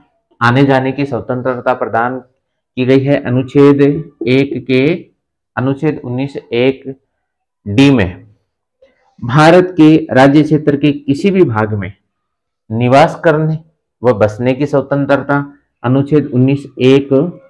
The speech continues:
जी में दी गई है। अब देखो, यहाँ पर थोड़ी ध्यान देने वाली बात है कि अनुच्छेद उन्नीस एक एफ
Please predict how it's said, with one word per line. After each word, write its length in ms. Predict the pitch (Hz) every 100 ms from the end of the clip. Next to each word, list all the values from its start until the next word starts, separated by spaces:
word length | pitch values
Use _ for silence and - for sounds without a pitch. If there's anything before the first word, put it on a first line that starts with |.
| _
जी 200 | 95 117
में 200 | 131 120
दी 120 | 104 98
गई 160 | 90
है। 320 | 90 - - _ _ _ _ _ _ _ _ -
अब 160 | 156
देखो, 340 | 127 104 92 -
यहाँ 220 | 113 127
पर 140 | 139 143
थोड़ी 260 | 143 139
ध्यान 240 | 120 104 113
देने 200 | 120 120
वाली 180 | 117 110
बात 300 | 98 101 -
है 180 | - - _ _ _ _ _ _ _ -
कि 60 | 151
अनुच्छेद 720 | - 147 170 180 175 175 170 170 175 175 - _ _ _ _ _ _ _ _ _ _ _ _
उन्नीस 540 | 151 156 170 165 - - _ _
एक 460 | 139 151 165 - -
एफ 280 | 160 170 170